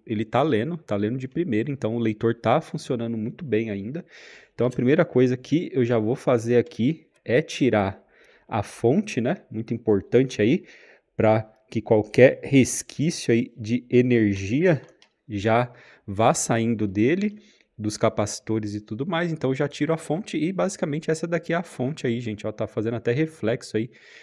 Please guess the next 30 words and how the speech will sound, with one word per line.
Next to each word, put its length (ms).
do 140
PlayStation 600
dois 220
Slim. 380
É 60
só 340
esse 220
negocinho 480
aqui, 240
ó, 60
tá 80
vendo? 240
Bem 120
pequenininha 640
a 40
fonte 340
dele. 300
Por 140
isso 120
que 120
ele 80
é 60
tão 220
pequeno, 520
né? 140
Porque 300
ele, 180
eles 340
conseguiram 480
reduzir 580